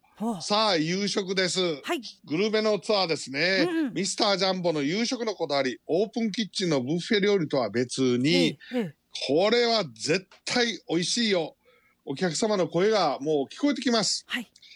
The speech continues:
Speaker 2: お客様ごとにこの時期ならではの大きな殻付きの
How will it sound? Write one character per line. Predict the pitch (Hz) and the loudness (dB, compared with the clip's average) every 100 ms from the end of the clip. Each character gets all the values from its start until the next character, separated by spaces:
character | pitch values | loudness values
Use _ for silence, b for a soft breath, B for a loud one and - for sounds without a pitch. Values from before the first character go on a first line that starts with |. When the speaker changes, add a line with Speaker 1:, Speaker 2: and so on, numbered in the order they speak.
| B B B | B B B
Speaker 2:
お | - 135 | -10 -4
客 | 180 165 | -2 0
様 | - 196 190 | 0 2 2
ご | 151 | 2
と | 127 | 2
に | 139 139 - | 2 2 -2
こ | - 196 | -2 2
の | 208 180 | 2 2
時 | 180 | 0
期 | 180 | 2
な | 151 160 | 4 4
ら | 156 | 4
で | 135 | 4
は | 127 120 | 2 2
の | 120 | 0
大 | 123 165 226 233 | 2 4 4 2
き | - - 185 | 0 -2 0
な | 131 - | 0 -2
殻 | 139 151 175 180 | 0 2 2 0
付 | - - 190 | -4 -8 -4
き | |
の | 202 196 | 0 -2